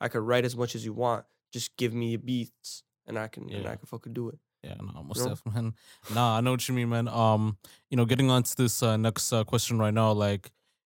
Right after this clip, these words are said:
Speaker 2: you know, since we're dealing with, like, artists, like, in this platform and, like, everyone else, uh, too, have you ever managed to experience, like, you know, the perks of fame, you know, like, when you, like, blow up in that sense too,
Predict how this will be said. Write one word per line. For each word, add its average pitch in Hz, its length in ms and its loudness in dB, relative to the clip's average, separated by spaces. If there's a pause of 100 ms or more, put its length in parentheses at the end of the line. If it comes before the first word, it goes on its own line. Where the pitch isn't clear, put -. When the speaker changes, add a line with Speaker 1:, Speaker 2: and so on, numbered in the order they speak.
Speaker 2:
you 135 80 0
know, 117 100 4
since - 480 0 (140)
we're 120 160 -2
dealing 117 240 4
with, 104 120 -2
like, 110 140 -2
artists, 110 300 4
like, 107 100 -2
in 110 60 0
this 107 120 0
platform 107 440 0
and, 104 80 -2
like, 101 160 -6
everyone 107 280 0
else, 104 280 0
uh, 104 120 2
too, 110 360 0 (460)
have 113 160 -2
you 139 140 4
ever 131 160 2
managed 113 540 2
to 117 120 0
experience, 117 720 2
like, 107 180 0
you 113 60 0
know, 110 80 2
the 101 80 -2
perks - 320 -2
of 117 60 -6
fame, 113 480 2
you 120 140 -2
know, 110 80 2
like, 104 200 -2
when 110 120 0
you, 107 200 2
like, 98 200 -2
blow 104 240 2
up 104 140 4
in 107 120 2
that 107 140 2
sense 110 280 -2
too, 110 200 0